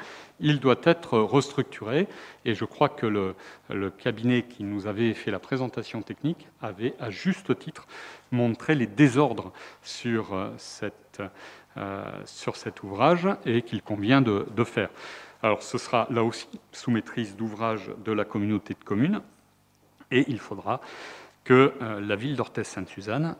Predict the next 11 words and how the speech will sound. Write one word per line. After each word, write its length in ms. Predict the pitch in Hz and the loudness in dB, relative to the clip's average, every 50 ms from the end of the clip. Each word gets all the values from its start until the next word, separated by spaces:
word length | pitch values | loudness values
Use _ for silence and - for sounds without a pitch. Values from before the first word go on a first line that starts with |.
| - _ - | -14 _ -16
euh, 300 | 123 107 104 101 101 104 - - - - _ _ _ _ _ _ _ | -16 -14 -14 -14 -14 -14 -16 -18 -20 -20 _ _ _ _ _ _ _
avance 400 | - 127 117 98 117 131 127 - | 4 4 6 6 6 6 6 4
son 220 | - - 107 98 | 2 2 4 4
écho, 360 | 98 90 - - 123 - - - - | 4 4 6 6 6 6 6 0 -10
c'est 220 | - - - - 95 | -16 -12 -8 -8 -6
sur 220 | - - - 95 | -6 -4 -2 -2
le 80 | 95 90 | -2 -2
territoire. 500 | - 101 90 90 - - - 113 110 104 | -4 -6 -8 -8 -8 -6 -4 -4 -2 0
Il 80 | 98 | -2
est 100 | 98 - | -2 0
donc 200 | - 131 127 120 | 2 0 0 0